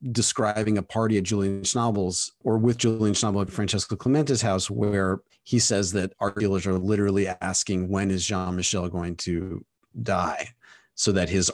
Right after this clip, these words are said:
artworks rise in price. But Andy, in collaborating with Jean-Michel on hundreds of works, then starts to incorporate some of that style, or at least some of its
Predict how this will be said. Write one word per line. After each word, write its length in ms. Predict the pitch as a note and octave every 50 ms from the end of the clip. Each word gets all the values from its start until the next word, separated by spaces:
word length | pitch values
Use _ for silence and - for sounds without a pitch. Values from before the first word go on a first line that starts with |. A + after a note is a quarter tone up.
| -
artworks 580 | - G2 G2+ G#2+ G2 F2 E2+ - - - - - -
rise 380 | G#2+ G#2 F#2+ F2 F2 F2 E2+
in 160 | - E2+ F#2
price. 400 | F2+ - D3 B2+ G#2+ F#2+ - - - - _ _ _ _
But 280 | - A#2 G#2+ G#2+ G2+ - _ _ _ _ -
Andy, 800 | B2 B2 B2+ C3+ C#3 C#3 C#3+ C#3+ C3+ C3 A#2+ A#2 A#2+ B2 - _ _ _ _ _ _ - A2+
in 140 | A#2 G#2
collaborating 800 | G2+ - - G#2+ B2 B2+ C#3+ C#3 B2 A#2+ A2 G#2+ G#2+ G#2 G2+ G2
with 120 | G2 F#2+
Jean-Michel 720 | - - G2 F#2+ F#2+ F#2 - - G2 F#2 F#2 F#2 G2 - - -
on 400 | F#2 F2+ F#2 F#2 F2+ F2+ F2+ -
hundreds 560 | - - - - C#3 C3+ B2 A#2+ A#2 G#2 F#2+
of 140 | G#2 F#2 F2+
works, 440 | F#2 F2+ F2+ F2 - - - - - -
then 320 | A#2 A2 B2+ D3 D#3 D#3
starts 640 | D3 - - - - - A2+ A#2+ A#2 A#2 - - -
to 480 | - - - A#2 A2 A2 A2 A2 A#2 - -
incorporate 760 | A2+ G#2 - - - D3+ D#3 D3+ - - A#2+ G#2+ G2+ G2+ -
some 220 | - - A2+ A2
of 80 | A2 G2+
that 200 | G#2+ G2+ F#2+ -
style, 600 | - - D#3 D#3 C#3+ C#3+ F3 E3 B2 G#2+ G#2 G#2
or 160 | A#2 A#2 A2
at 140 | G#2+ G#2 -
least 180 | B2+ B2 A#2 -
some 220 | - A#2+ A#2 A2+
of 100 | G#2+ G2+
its 400 | G#2+ G2+ F#2+ - - - - -